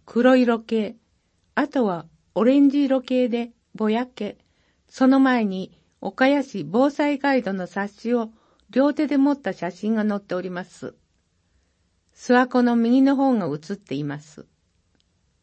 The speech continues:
手前は家や林でしょうか。その上に、二千二十年改訂版、岡谷市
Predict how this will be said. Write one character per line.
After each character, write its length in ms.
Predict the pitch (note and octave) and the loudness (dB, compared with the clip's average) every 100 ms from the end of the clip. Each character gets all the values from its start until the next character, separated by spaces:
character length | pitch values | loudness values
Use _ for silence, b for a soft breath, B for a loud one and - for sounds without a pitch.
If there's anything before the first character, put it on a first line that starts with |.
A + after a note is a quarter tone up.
| _ _ _ _ _ _ | _ _ _ _ _ _
手 140 | G#3+ | 0
前 300 | A3+ A#3 A#3 | 2 2 0
は 200 | A3+ G#3+ A3 b _ - | -2 -6 -10 b _ -4
家 260 | G#3 C4 | 2 4
や 160 | C#4 G3+ | 4 0
林 420 | E3 G3+ B3 B3 | -2 -2 -2 -2
で 120 | A#3+ | -6
し 140 | C4+ C4+ | -4 -4
ょ 60 | A#3 | -4
う 60 | |
か。 200 | A3+ C3+ - _ _ _ _ _ _ _ _ | -6 -14 -14 _ _ _ _ _ _ _ _
そ 220 | - B3 | -4 2
の 200 | B3 C#4 | 4 6
上 220 | C#4 C4 A3 | 4 2 -2
に、 260 | F3 D#3+ _ _ _ _ - | -6 -10 _ _ _ _ -2
二 160 | A3 | -2
千 420 | A3 - D#4+ B3+ G3+ | 0 0 2 2 2
二 200 | G3 F3+ | -2 -2
十 220 | C4 B3+ | 0 2
年 280 | G3+ E3+ E3 | 0 -4 -8
改 320 | - A3 A#3 | -4 -4 -2
訂 220 | A#3 A3+ | -2 -2
版、 300 | G#3+ G3+ G#3+ _ _ _ _ _ | -4 -8 -10 _ _ _ _ _
岡 240 | F#3+ - C4 | -12 0 2
谷 180 | C#4 | 2
市 320 | C4+ - C#3+ | -2 -8 -10